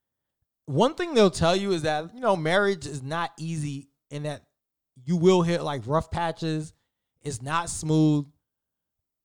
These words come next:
and that, yeah, things will happen,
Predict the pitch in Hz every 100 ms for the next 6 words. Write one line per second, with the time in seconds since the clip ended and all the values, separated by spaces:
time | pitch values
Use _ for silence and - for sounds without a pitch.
0 | _ 151 147 143 139 139 131 _ _ _
1 | 139 202 117 - 175 175 156 160 147 170
2 | 165 165 156